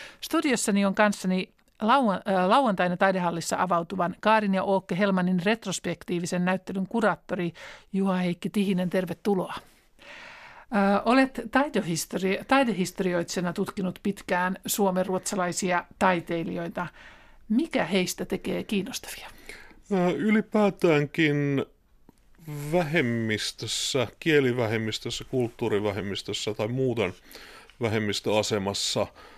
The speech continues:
Speaker 2: oleminen on ehkä sellainen tilanne, joka aiheuttaa sen, että ihminen pohtii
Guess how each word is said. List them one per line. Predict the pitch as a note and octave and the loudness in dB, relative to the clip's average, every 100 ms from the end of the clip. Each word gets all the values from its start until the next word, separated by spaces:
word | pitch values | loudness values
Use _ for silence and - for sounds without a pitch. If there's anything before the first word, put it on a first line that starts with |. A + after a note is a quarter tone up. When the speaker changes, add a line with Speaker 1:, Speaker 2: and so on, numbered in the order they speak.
| - - | -20 -2
Speaker 2:
oleminen | A#2 B2 A#2+ A2 G#2 G2+ G#2 G2 G2 F2 - - | 2 4 4 4 2 2 0 0 -2 -6 -8 -12
on | G2 A2 A2+ | -4 -2 0
ehkä | A2+ - | -4 -4
sellainen | A#2 C#3+ C#3 A2+ G#2+ G#2 | -2 2 2 2 0 -2
tilanne, | D#3 C#3+ A#2 G2+ G2 | -2 2 2 2 0
joka | G2 G2 G#2+ - | 0 0 -2 0
aiheuttaa | C3+ D3+ B2 A2+ G2 - G#2 F#2+ | 0 0 0 -2 -2 -6 -6 -4
sen, | G#2 G#2 G2+ | -2 -2 -4
että | F#2+ A#2 | -6 -4
ihminen | A2 G#2 G2 G2 | -4 -2 -4 -4
pohtii | - C3+ A#2+ - - G2 F#2+ G2+ | -2 -2 -2 -10 -10 -6 -6 -8